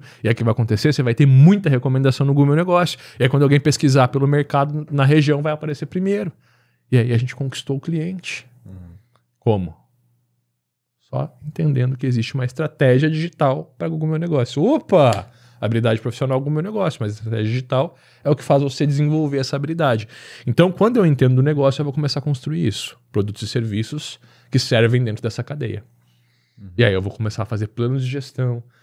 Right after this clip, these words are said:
Speaker 1: precificação científica, e eu entro toda naquela parte de desenvolver isso.
Speaker 2: Eita! É coisa
Speaker 1: Pra
Speaker 2: assim,
Speaker 1: caceta!
Speaker 2: não, é coisa pra caralho. Pra caceta é pouco, é muita coisa. Como que isso fica dentro do Pro? Do Pro?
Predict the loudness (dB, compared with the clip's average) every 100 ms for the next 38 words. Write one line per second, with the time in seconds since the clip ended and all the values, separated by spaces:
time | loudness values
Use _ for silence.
0 | _ -2 -2 -2 -10 -6 -6 -4 -4 -4
1 | -4 -4 -4 -2 0 0 -2 -4 -4 -2
2 | -2 0 0 0 -2 0 0 -2 -2 0
3 | 0 0 -4 -12 -18 _ 0 0 -2 -20
4 | -2 -2 -2 -12 -20 -20 -20 -14 -4 -4
5 | 2 2 4 4 2 2 -6 -18 -4 0
6 | 0 2 6 8 6 4 0 -2 -2 -4
7 | -8 -8 -4 0 2 0 -4 -12 -8 -2
8 | -2 0 0 2 2 0 -4 0 2 2
9 | 2 2 2 0 -6 _ -20 -20 -20 -20
10 | _ _ 4 6 4 2 4 6 4 2
11 | 0 0 -2 -12 -20 _ _ -20 0 2
12 | 4 2 2 0 0 0 0 2 2 2
13 | -2 _ _ _ _ _ _ _ -20 -4
14 | 0 0